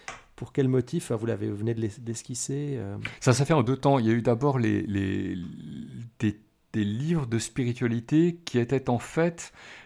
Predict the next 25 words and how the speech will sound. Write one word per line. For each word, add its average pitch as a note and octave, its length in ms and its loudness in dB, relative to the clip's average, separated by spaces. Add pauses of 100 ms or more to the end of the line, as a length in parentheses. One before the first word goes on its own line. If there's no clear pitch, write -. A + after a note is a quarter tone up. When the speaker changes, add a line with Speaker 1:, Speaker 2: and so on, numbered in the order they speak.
Speaker 2:
des B2 120 8
méditations C3 520 4
poétiques. A2+ 560 -6 (720)
Et G#2+ 240 4
là, D3+ 600 2
euh, G#2 720 -4
on A#2 120 0
a A#2 60 0
commencé C3+ 400 2
à B2 80 2
amorcer A#2+ 540 0
un, G#2+ 80 0
un G2 340 -2
virage C3 500 0
en B2+ 60 4
direction A2+ 480 -2
d'une, G#2 320 -2 (460)
d'une, G2 320 -2
d'une, F#2+ 240 -4
euh, F2+ 180 -2 (1300)
pas E3 160 2
du D3 200 -4
tout E3+ 180 -2
le, A2 220 0
le, F2 180 -8